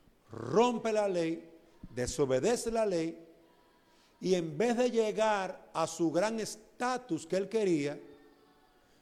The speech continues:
más bien es corrompido, dañado y perjudicado, como veremos más adelante ahora,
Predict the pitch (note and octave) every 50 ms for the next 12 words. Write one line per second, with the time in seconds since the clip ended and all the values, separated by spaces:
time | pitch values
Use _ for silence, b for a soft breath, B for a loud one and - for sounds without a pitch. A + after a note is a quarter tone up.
0 | b b A#2+ A2+ C3 D#3 E3+ E3+ A#2 C3 C#3+ E3 D#3+ C#3+ C3 B2+ C3 C3 - -
1 | B2 - - E3+ D#3 C#3 C3+ B2+ A#2+ A2+ E3+ F#3+ G3+ G3 G3+ G3 G3+ - B B
2 | B B B B - A#2 B2+ B2+ B2 C3 C3+ D3+ E3 E3+ E3+ E3+ E3 D#3+ E3 -
3 | B B B B B B B B - C3+ C3 C3 A2+ - - - G#3+ A#3+ B3+ A#3
4 | F3+ F3 F3 E3 D3+ C3+ - E3 D#3+ E3 D3+ C3 A#2 - B2+ B2 A#2+ A#2+ A#2+ C3+
5 | D3+ D#3 D3+ D3 D#3 D#3+ D#3+ D#3+ D#3 D3+ D3+ D3+ D3+ F3 F3 E3 D3 C#3 C3 C3
6 | C#3 C#3+ -